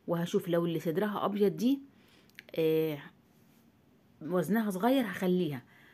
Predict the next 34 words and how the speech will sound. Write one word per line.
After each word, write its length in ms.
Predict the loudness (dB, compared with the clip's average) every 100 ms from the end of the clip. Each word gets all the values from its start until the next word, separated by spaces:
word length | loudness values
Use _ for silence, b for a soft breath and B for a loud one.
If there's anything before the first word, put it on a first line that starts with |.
| B 2
لو 240 | 4 6
ال-، 380 | 4 6 6 6
السودا 500 | 4 6 8 8 6
وزنها 360 | 4 2 -2 -2
اتقل 340 | -4 -2 -4
هتبعها 460 | -2 -4 -4 -4 -6
طبعًا. 320 | -6 -4 -4
مش 220 | -4 -4
هخلي 300 | -2 2 4
الايه، 200 | 2 0 B B B B
هخلي 260 | -2 4 4
الخفيفه 400 | 2 -8 -2 2
للبيض 420 | 2 4 0 0
يعني. 200 | -6 -8 B B B B 2
المهم 360 | 4 4 2
ايه 260 | 2 -2 -4 B B B 2
رحت 340 | 2 0 -2
قلت 280 | 0 0 -2
هت-، 140 | -2
احبس 520 | 0 0 -2 -4 -6
البط 300 | -2 -4 -6
في 100 | -12
الاوضه 260 | -6 -4 0
دي 100 | 0
بقى 120 | 0
عشان 220 | -4 -4 -6
اعرف 220 | -6 -6
امسكه. 340 | -4 -4 -6 -8 B B B
انتوا 160 | -20 -20
بتتخيلوش 500 | -14 -4 0 0 -2
في 100 | -4
اليوم 340 | 0 2 2
ده 120 | 0
جنني. 600 | 0 0 0 2 0 -2